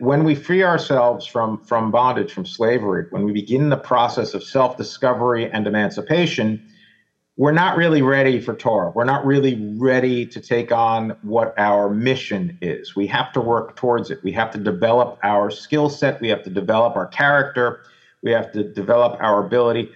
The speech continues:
to carry out what we're going to be given when we receive the Torah, when we receive divine instruction, however you wish to interpret that. And so each one of these days is attached to a combination of those two,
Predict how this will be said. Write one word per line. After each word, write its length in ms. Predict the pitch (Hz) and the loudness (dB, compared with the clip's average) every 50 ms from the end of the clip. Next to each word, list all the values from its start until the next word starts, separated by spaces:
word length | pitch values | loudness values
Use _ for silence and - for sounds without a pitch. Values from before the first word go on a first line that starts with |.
| _ _ _ - | _ _ _ -12
to 100 | - 120 | -12 -12
carry 560 | - - - - 139 135 139 143 143 151 190 | -12 -10 -4 0 2 2 4 4 4 4 4
out 340 | 226 214 180 180 180 - - - - - | 4 4 4 2 0 -2 -8 -16 -20 -14
what 240 | - 120 131 139 139 | -6 -2 0 0 0
we're 120 | 139 139 | 0 0
going 200 | 135 139 135 135 | 0 0 0 0
to 80 | 135 131 | -2 -4
be 80 | 135 139 | -6 -6
given 380 | 135 156 175 175 165 143 135 | -2 -2 -2 0 0 0 0
when 160 | 117 123 127 | 0 0 0
we 100 | 135 135 | 0 0
receive 540 | 135 143 151 143 147 - 113 120 113 117 117 | 0 0 -2 -4 -6 -10 -10 -8 -8 -8 -4
the 120 | 120 143 139 | -4 -6 -4
Torah, 460 | - - 208 220 165 117 - - - _ _ | -2 -2 0 2 2 2 0 -2 -8 _ _
when 200 | - 107 107 117 | -4 -2 -2 0
we 80 | 120 127 | 0 0
receive 500 | 135 139 - - - 113 104 104 104 - | 0 -2 -2 -4 -4 -2 -2 -2 -2 -4
divine 400 | 117 104 - 107 95 95 95 98 | -6 -2 0 0 0 0 0 -2
instruction, 680 | 101 101 - - - 95 95 - - - - - - - _ _ _ _ - _ _ _ _ | -2 -4 -4 -4 -2 -2 -2 -2 -2 -8 -8 -10 -12 -14 _ _ _ _ -20 _ _ _ _
however 400 | - - 113 117 113 98 - 113 | -6 -2 0 2 2 2 0 0
you 180 | 107 104 110 110 | -2 -2 0 0
wish 200 | 110 107 - - | -2 -2 -4 -4
to 120 | - 117 | -6 -6
interpret 480 | 117 113 - 156 156 - - 107 - - | -6 -2 -2 -2 -2 0 -2 -4 -6 -6
that. 180 | - - - _ _ _ _ _ _ _ _ _ _ _ _ _ _ _ _ _ _ - _ _ _ _ _ _ _ _ _ _ - | -12 -14 -14 _ _ _ _ _ _ _ _ _ _ _ _ _ _ _ _ _ _ -20 _ _ _ _ _ _ _ _ _ _ -8
And 100 | 113 110 | -8 -4
so 200 | - 151 151 147 - | -2 -2 -2 0 0
each 340 | 196 185 - 214 214 - | -4 -2 -2 -2 -2 0
one 140 | 196 190 190 | 0 2 2
of 140 | 196 180 143 | 2 2 2
these 180 | 147 139 123 135 | 2 0 0 0
days 760 | - 165 202 208 156 110 104 120 147 156 143 - - - _ _ _ _ _ _ _ _ _ _ _ _ _ - | 0 2 2 2 2 2 2 2 0 -2 -2 -6 -14 -20 _ _ _ _ _ _ _ _ _ _ _ _ _ -2
is 180 | 147 139 135 139 | 0 2 2 2
attached 640 | 143 139 - - 175 175 160 156 - - - - - - _ - | -2 -4 -2 0 2 2 4 2 0 -2 -8 -14 -18 -20 _ -12
to 280 | - - 147 139 135 | -4 0 0 2 2
a 120 | - - - | 0 -2 -6
combination 800 | - - - 202 202 175 196 180 185 202 208 208 202 - 156 147 | -6 -2 0 0 2 2 2 2 2 2 2 0 -2 -2 -4 -4
of 200 | 147 139 127 127 | -4 -4 0 2
those 280 | 151 151 151 147 - | 2 2 2 0 -4
two, 480 | - - - 202 190 185 185 170 - | -10 -6 -4 -2 -2 -2 -2 -4 -6